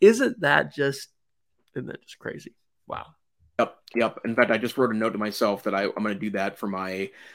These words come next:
Speaker 2: my staff at work too, 'cause I, again, and it probably doesn't impact everyone, but for Doctor Fryer and myself, with literally hundreds of hours of training data on YouTube.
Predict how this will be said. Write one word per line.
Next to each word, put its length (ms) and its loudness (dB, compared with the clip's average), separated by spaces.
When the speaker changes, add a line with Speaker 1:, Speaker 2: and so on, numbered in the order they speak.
Speaker 2:
my 100 -2
staff 360 0
at 100 -4
work 280 -10
too, 400 -4
'cause 200 -4
I, 180 -2
again, 440 -2
and 360 -4
it 200 0
probably 260 10
doesn't 200 2
impact 360 4
everyone, 580 4
but 180 -6
for 120 -4
Doctor 260 2
Fryer 300 6
and 80 0
myself, 540 -4
with 180 -6
literally 480 -2
hundreds 320 0
of 80 8
hours 200 6
of 60 -6
training 360 2
data 240 -2
on 180 -6
YouTube. 520 -6